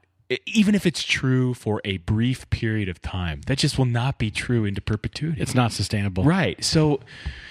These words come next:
Speaker 1: that to me, I, all these arguments sound good, and I get that in theory, but, but embedded in what you're saying about the pr-, president being protected in these is that that's the only thing that those things, that those databases are used for.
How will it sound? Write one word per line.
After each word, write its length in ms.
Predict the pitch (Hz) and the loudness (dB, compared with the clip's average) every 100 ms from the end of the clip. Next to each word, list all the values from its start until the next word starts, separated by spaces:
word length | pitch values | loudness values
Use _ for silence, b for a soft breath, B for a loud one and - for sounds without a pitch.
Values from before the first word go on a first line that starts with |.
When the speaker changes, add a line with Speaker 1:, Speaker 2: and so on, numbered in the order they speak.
| B B B B B B _ _ _ - | B B B B B B _ _ _ 0
Speaker 1:
that 220 | 139 147 | 2 2
to 100 | - | 0
me, 120 | 117 - | 0 -2
I, 120 | 127 - _ _ _ _ _ _ _ - | -6 -8 _ _ _ _ _ _ _ 2
all 140 | 151 170 | 4 6
these 180 | 180 143 | 4 4
arguments 460 | 147 127 123 107 | 2 2 -4 -4
sound 380 | - 131 120 107 | -2 0 0 0
good, 480 | 110 110 104 104 95 - | 2 2 0 -4 -8 -4
and 140 | 123 127 | 0 2
I 80 | |
get 300 | 131 131 143 | 2 2 2
that 200 | 135 123 | 2 2
in 140 | 113 104 | 0 -2
theory, 580 | - 123 117 104 98 - - | 2 2 4 2 -2 -6 -2
but, 320 | 117 120 113 | 0 0 0
but 180 | 117 - - | 0 -2 -6
embedded 580 | 123 120 98 123 139 131 | -2 0 2 2 2 0
in 100 | 117 | 2
what 220 | 113 117 120 | 0 0 0
you're 80 | |
saying 320 | 104 - 117 113 | 0 0 0 0
about 220 | 104 98 | 0 0
the 60 | 101 | 0
pr-, 160 | - | 0
president 440 | 117 - 117 110 104 | 0 0 0 0 -2
being 160 | 107 | -2
protected 540 | 98 101 - 104 - 104 | -2 -6 -2 -4 -2 -2
in 80 | 98 | 0
these 240 | 98 92 B B B B - | -2 -6 B B B B -2
is 200 | 117 98 | 0 2
that 400 | 113 113 - 98 - | 2 2 -4 -6 0
that's 340 | 113 131 - - - _ - | 2 2 -2 -14 -20 _ -4
the 180 | 110 - 139 | -4 0 2
only 420 | 131 139 139 123 | 4 4 2 -2
thing 420 | - 131 120 113 | -2 0 0 0
that 160 | 95 - | -2 0
those 240 | 104 - | 0 0
things, 400 | - 101 95 - | -2 -2 -4 -8
that 200 | - 95 | -6 0
those 180 | 101 95 | 0 2
databases 600 | 104 98 90 92 - 85 | 0 0 0 -2 -2 -4
are 60 | 80 | -4
used 260 | 80 78 | -4 -6
for. 280 | - 65 | -10 -12